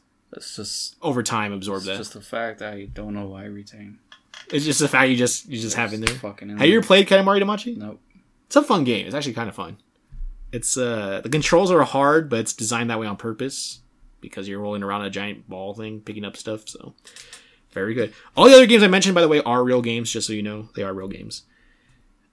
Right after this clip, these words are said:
Speaker 2: Number six. You're doing really good today, Johnny. You're five out of five. You're four out of five so far. That's a new record for you. Number six. Infamously developed by thirty-eight Studios,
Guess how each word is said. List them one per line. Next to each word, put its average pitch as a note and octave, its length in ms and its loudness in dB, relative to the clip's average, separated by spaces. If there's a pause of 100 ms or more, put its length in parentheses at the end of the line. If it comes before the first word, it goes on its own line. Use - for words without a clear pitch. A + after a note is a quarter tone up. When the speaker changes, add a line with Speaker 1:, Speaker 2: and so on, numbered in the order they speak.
(100)
Speaker 2:
Number F#3+ 380 2
six. E3 340 2
You're F#3 120 2
doing F4 180 4
really C4 160 4
good A3 160 6
today, D3 100 2
Johnny. B2 200 -2
You're D3+ 100 -8
five F3 300 -4
out F3+ 120 -2
of - 100 -2
five. D#3 300 -8
You're C#3+ 120 0
four G#3 220 2
out A3+ 100 4
of F3+ 80 -2
five F#3 260 0
so A2 140 -2
far. - 460 -12 (180)
That's - 180 -12
a A#2+ 60 -8
new C3 180 -2
record B2+ 300 -2
for F#2 100 -12
you. D2 180 -14 (720)
Number G3 220 0
six. - 580 0 (960)
Infamously G#3+ 640 2
developed D3+ 400 2
by C3 140 2
thirty-eight B2 440 -2
Studios, G#2 640 -4